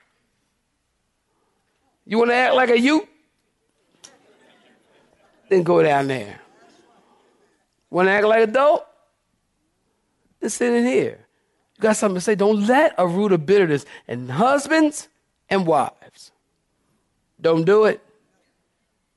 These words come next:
'Cause it, it's root of bit-, it, uh, root,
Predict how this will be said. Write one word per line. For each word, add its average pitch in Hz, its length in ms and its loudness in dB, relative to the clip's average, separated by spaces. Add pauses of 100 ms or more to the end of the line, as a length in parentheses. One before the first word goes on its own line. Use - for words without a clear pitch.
(1080)
'Cause 151 300 -2 (240)
it, 139 260 -8
it's 131 360 -10
root 175 320 -4
of 165 80 -2
bit-, 170 180 -4
it, 160 240 -4
uh, 156 140 0 (300)
root, 185 560 2